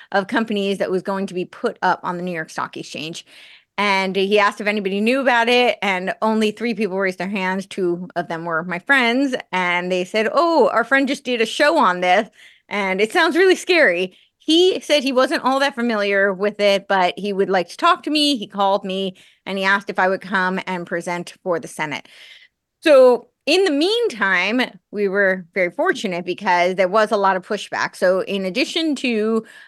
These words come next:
uh, Marlo Oaks, who's the state treasurer of Utah, there were also twenty-five state attorney generals who put together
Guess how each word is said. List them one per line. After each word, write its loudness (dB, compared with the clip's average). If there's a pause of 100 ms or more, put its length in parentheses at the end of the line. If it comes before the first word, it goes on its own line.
(100)
uh, 4
Marlo 2
Oaks, 0
who's -6
the -20
state -2
treasurer 0
of 0
Utah, 2 (360)
there 2
were 2
also 2
twenty-five 0
state 0
attorney -6
generals -2 (300)
who 2
put -4
together 0